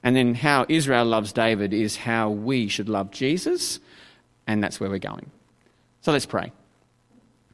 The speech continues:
Heavenly Father, please help us now to learn how to love Jesus, and we pray that we would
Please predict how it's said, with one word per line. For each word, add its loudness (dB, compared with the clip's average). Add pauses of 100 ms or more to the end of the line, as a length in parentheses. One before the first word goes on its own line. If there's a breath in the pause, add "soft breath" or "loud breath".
(260 loud breath)
Heavenly 6
Father, 6
please 2
help 4
us 0
now 2
to 0
learn 2
how 2
to 0
love 2
Jesus, -2 (400 loud breath)
and -2
we 0
pray 4
that 0
we 0
would -2